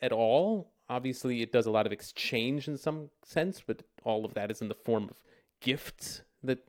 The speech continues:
the economy is providing for others. So how should we think about Santa acquiring the resources to build the toys that he produces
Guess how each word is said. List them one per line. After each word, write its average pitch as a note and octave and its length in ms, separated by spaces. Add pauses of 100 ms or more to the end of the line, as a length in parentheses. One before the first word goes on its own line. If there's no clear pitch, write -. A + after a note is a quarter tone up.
(140)
the B2+ 300
economy C#3 500
is B2+ 240 (200)
providing C3+ 540
for C3+ 180
others. D#3+ 380 (260)
So - 280 (260)
how F3+ 400
should D#3+ 160
we E3 80
think G3+ 240
about B2 420 (340)
Santa C#3 340
acquiring C3 640
the A#2 80
resources A2+ 640
to - 140
build E3+ 480 (240)
the - 80
toys - 500
that - 140
he G2+ 340
produces - 560